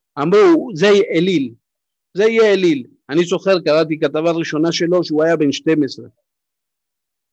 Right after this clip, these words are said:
כן, בן שתים עשרה, שלוש עשרה. ואז, אה, הגיע לבוגרים של בוקה, אה, קרלוס ביאנצ'י העלה אותו, הוא עלה אחרי ש-, ש-,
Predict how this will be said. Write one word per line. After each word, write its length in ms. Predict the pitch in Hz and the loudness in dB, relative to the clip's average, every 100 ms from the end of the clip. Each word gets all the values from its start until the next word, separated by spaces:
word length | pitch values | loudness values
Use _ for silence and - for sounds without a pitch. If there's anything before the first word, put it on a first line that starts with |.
| _ _ - | _ _ -2
כן, 220 | 151 139 | 0 0
בן 80 | 127 | -2
שתים 220 | - 175 | -2 -2
עשרה, 160 | 156 | -2
שלוש 300 | 131 165 147 | -4 -2 -2
עשרה. 200 | 127 117 113 _ _ _ | -4 -8 -12 _ _ _
ואז, 400 | 123 147 180 180 | 0 2 2 2
אה, 420 | 180 180 180 175 170 160 | 2 4 4 2 2 2
הגיע 280 | 160 185 | 2 4
לבוגרים 440 | 180 170 160 156 160 | 4 4 2 0 0
של 180 | 156 139 | 0 -2
בוקה, 400 | 131 120 123 127 127 _ | -4 -4 -6 -8 -12 _
אה, 220 | 123 131 120 | -10 -6 -2
קרלוס 340 | 165 160 156 160 | 0 0 0 0
ביאנצ'י 340 | 151 139 143 | 0 0 -2
העלה 200 | 131 127 | 0 0
אותו, 360 | 123 113 127 135 _ _ _ _ _ _ _ _ | -2 -4 -6 -8 _ _ _ _ _ _ _ _
הוא 840 | - - - 151 302 151 151 - - - _ | -4 2 4 6 6 6 4 2 -2 -20 _
עלה 420 | 147 147 160 175 | -4 0 2 2
אחרי 320 | 165 - 165 165 | -2 0 0 2
ש-, 160 | - 165 156 147 147 143 139 139 127 131 _ _ _ _ _ _ _ - | 0 0 2 2 0 -2 -4 -6 -10 -14 _ _ _ _ _ _ _ -12
ש-, 180 | - | -8